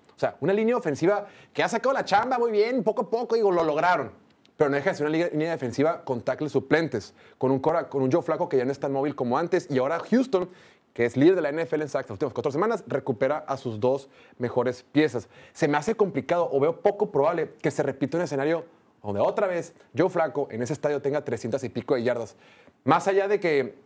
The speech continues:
sea con Amari Cooper o no, que por ejemplo, que por cierto, Amari Cooper no ha jugado un solo minuto de, de N F L desde ese partido. Había estado lastimado, no entrenó martes, no entrenó miércoles, hoy sí entrenó.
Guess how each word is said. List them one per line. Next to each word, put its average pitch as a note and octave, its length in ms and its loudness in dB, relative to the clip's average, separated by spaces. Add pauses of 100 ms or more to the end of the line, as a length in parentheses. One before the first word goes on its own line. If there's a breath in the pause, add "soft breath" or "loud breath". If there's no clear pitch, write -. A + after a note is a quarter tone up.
sea D#3 180 -2
con E3 100 -4
Amari C#3+ 240 -2
Cooper D#3 220 0
o D3+ 40 0
no, E3+ 140 -4
que C#3 80 -4
por B2 120 -2
ejemplo, C#3 180 -2
que A#2+ 80 -4
por G#2+ 160 -4
cierto, F3+ 360 2
Amari B2+ 200 -2
Cooper F3+ 360 0 (220 soft breath)
no C3 140 2
ha - 20 0
jugado E3+ 260 -2
un F3+ 80 -4
solo F3+ 200 -2
minuto C#3+ 400 -2
de, C#3 100 -2
de A#2 200 -4
N C#3+ 100 -2
F D3 160 -2
L E3+ 180 0
desde A2+ 200 -6
ese B2+ 100 -4
partido. B2+ 480 0
Había - 140 -4
estado C#3+ 160 -2
lastimado, G3 480 0 (220 loud breath)
no D3+ 120 2
entrenó F#3+ 300 0
martes, G#3+ 400 -2 (100)
no D3 80 0
entrenó D#3 240 -2
miércoles, F3+ 480 0
hoy F#3+ 180 4
sí F#3+ 120 -2
entrenó. F3+ 540 0